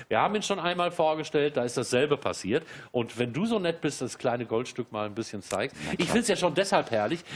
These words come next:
Speaker 1: dass der so klein ist, meine Damen und Herren. Äh, äh, die meisten haben ja heute einen großen Flachbildschirm schon an der Wand.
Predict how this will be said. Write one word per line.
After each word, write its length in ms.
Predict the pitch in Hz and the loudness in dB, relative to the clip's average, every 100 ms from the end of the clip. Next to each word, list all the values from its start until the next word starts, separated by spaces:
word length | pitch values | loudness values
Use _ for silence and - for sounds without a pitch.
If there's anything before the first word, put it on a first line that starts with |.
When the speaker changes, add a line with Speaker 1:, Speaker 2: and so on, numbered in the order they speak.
| 139 | -4
Speaker 1:
dass 140 | 127 | -2
der 100 | - | 0
so 100 | 123 | 0
klein 320 | 131 - 135 165 | -2 0 0 0
ist, 160 | 156 | -4
meine 140 | 117 101 | -4 -2
Damen 220 | 101 101 | -2 -2
und 120 | 101 | -2
Herren. 160 | 113 127 - - - | -4 -4 -10 -12 -2
Äh, 220 | 120 113 101 - | 0 0 -4 -4
äh, 100 | 123 | -2
die 120 | 117 | 2
meisten 300 | 123 170 151 | 2 2 0
haben 140 | 151 | 0
ja 100 | 147 | 0
heute 440 | 117 123 143 135 - | 2 2 2 -2 -4
einen 160 | 110 | -8
großen 420 | 104 107 131 131 120 | -4 0 0 -2 -4
Flachbildschirm 600 | - 127 - 113 117 110 | 0 0 -2 -2 -2 -2
schon 180 | 123 | -4
an 100 | 98 | -2
der 140 | 98 90 | 0 0
Wand. 140 | 92 | 0